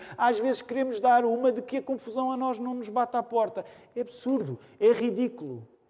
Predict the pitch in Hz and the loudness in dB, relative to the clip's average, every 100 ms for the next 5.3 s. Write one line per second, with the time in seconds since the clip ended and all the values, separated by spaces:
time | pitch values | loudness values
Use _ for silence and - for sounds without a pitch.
0 | _ _ _ _ 240 240 226 240 277 320 | _ _ _ _ 2 4 4 4 6 6
1 | 294 233 233 226 220 196 170 175 151 156 | 4 0 -4 0 4 4 4 0 2 2
2 | 147 156 156 202 - - 180 226 - 262 | 2 0 -4 -10 -14 -10 -6 -6 -4 0
3 | 262 - 247 - - 320 302 285 269 254 | 2 4 2 0 -4 -6 -4 -2 0 0
4 | 240 240 233 208 226 247 233 - 254 285 | 2 4 4 4 6 6 4 4 4 6
5 | 285 269 | 6 4